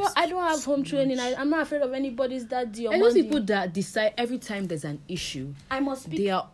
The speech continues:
Speaker 1: always on the contrarian side, and then they tell you that they are being subjective, and then
Speaker 2: A certain
Speaker 1: turn
Speaker 2: does.
Speaker 1: around, and then turn around to say, "Be kind," the next day, and then turn around, talk about mental health. Meanwhile, you were being a vile troll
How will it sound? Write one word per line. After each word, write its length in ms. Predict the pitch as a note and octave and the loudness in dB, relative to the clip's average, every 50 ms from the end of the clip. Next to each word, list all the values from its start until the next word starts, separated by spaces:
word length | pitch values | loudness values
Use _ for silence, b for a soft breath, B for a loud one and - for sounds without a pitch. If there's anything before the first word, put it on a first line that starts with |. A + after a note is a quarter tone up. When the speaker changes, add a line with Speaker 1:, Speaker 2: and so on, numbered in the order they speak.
| - | 0
Speaker 1:
always 460 | - C#4 C#4+ C#4+ C#4 C4+ C4 C4 B3 - | 2 4 4 4 4 2 0 0 -2 -4
on 140 | - F#3+ F3+ | -4 -4 -4
the 80 | F3 | -4
contrarian 640 | E3 - F3+ E3 D#3+ - - F#3 F3 F3 F3+ F3+ F3+ | -4 -4 -6 -6 -6 -4 -4 -2 -2 -2 -2 -4 -6
side, 280 | E3 - F3 D#3 D#3 D#3 | -6 -6 -6 -6 -6 -6
and 160 | - E3+ E3+ D#3 | -6 -8 -6 -4
then 140 | F3+ F#3 | -4 -4
they 120 | F3+ E3+ E3 | -4 -4 -6
tell 400 | D#3+ - - - G3+ G#3 G#3 G3+ | -6 -10 -14 -12 -10 -8 -6 -6
you 260 | F#3+ E3 E3+ E3 D#3+ | -6 -6 -8 -10 -8
that 260 | D3+ D3+ C#3+ C3 C#3+ | -8 -8 -10 -10 -8
they 100 | - D3 | -8 -8
are 120 | D3 C#3+ C#3 | -6 -6 -8
being 360 | C#3 C#3 - F#3 F3 F3 E3+ | -10 -8 -8 -8 -6 -6 -8
subjective, 640 | - - D#3 C3+ C3+ C#3 - D#3+ D3+ - - C#3 C3 B B B B B B | -8 -10 -10 -10 -10 -10 -10 -10 -10 -8 -10 -12 -12 B B B B B B
and 160 | B F#3 F#3 D#3+ | B -4 -4 -2
then 240 | G#3+ G3+ G3+ G3 | -2 -4 -4 -4
Speaker 2:
A 60 | F#3+ G#3 | -4 -4
certain 200 | - C4 A#3+ A#3 | -4 -4 -2 2
Speaker 1:
turn 200 | C4+ C#4+ D4+ C4+ | 4 4 4 4
Speaker 2:
does. 260 | A#3+ G#3 F#3+ E3+ E3+ | 2 2 0 0 0
Speaker 1:
around, 400 | F#3+ F#3 F3+ E3+ D#3+ D#3 D3 - B B B B B B | 0 0 0 0 -2 -4 -6 -8 B B B B B B
and 100 | G#3+ G#3+ | -4 -2
then 120 | A#3 A#3 A3+ | -2 -2 -2
turn 160 | - C4+ B3 | -4 -2 -2
around 380 | G#3 F3 F3 F#3 F#3 F3+ E3+ | 0 0 0 -2 -2 -4 -4
to 180 | - - E3+ D3+ - - | -4 -6 -6 -6 -8 -12
say, 320 | - - - - A#3 G#3+ | -14 -12 -4 -2 -2 -2
"Be 200 | G3+ F3 D#3 E3 D#3 | 0 -2 -4 -6 -8
kind," 340 | - - G#3 G3 F#3 E3+ D#3 | -8 -8 -6 -6 -4 -4 -4
the 100 | D3+ D#3+ | -4 -4
next 360 | D#3+ D#3+ E3+ F#3 F#3+ F#3 - - | -4 -4 -4 -4 -4 -6 -6 -8
day, 60 | F3+ - | -8 -6
and 100 | G#3 G#3 | -4 -4
then 140 | A3 A3+ A3 | -4 -4 -6
turn 240 | A3 - - D#4+ C#4 | -8 -10 -8 -6 -6
around, 160 | A3+ A3 G3+ | -6 -6 -6
talk 140 | - G#3+ - | -8 -6 -6
about 280 | G3 F3+ G3 G3 F#3+ | -4 -2 -2 -2 -2
mental 440 | F#3+ G3 G3 G3+ G3+ - A3 G3 F#3+ | -2 -2 -2 -4 -6 -6 -4 -4 -4
health. 260 | F#3+ F#3 D#3+ D#3+ - F#3+ | -2 -4 -6 -6 -6 -6
Meanwhile, 600 | F#3 F#3 G3+ A#3+ B3+ C4 B3+ G3+ G3+ F#3 F#3 F#3 | -4 -4 -2 -2 -2 -4 -2 -2 -2 -2 -2 -2
you 160 | F3+ F#3 F#3 | -4 -4 -4
were 140 | F#3 F3+ F3+ | -4 -4 -4
being 380 | F3 E3 D#3+ A3+ A#3+ B3 A#3+ A#3+ B B B B B B | -6 -6 -6 -4 -4 -4 -6 -8 B B B B B B
a 120 | - F3 E3+ | -6 -6 -6
vile 800 | D#3+ D#3 C#3+ C#3+ D3 D3 D3+ F#3+ G3+ G3+ G3+ G3+ G3+ G#3 G#3+ G3 - | -6 -6 -10 -10 -14 -6 -4 -2 -2 -2 -2 -2 -4 -4 -6 -8 -12
troll 640 | - - - - - E3+ D#3 D#3 D#3 D#3 D3+ D3+ | -16 -18 -16 -8 -6 -4 -4 -2 -4 -4 -6 -8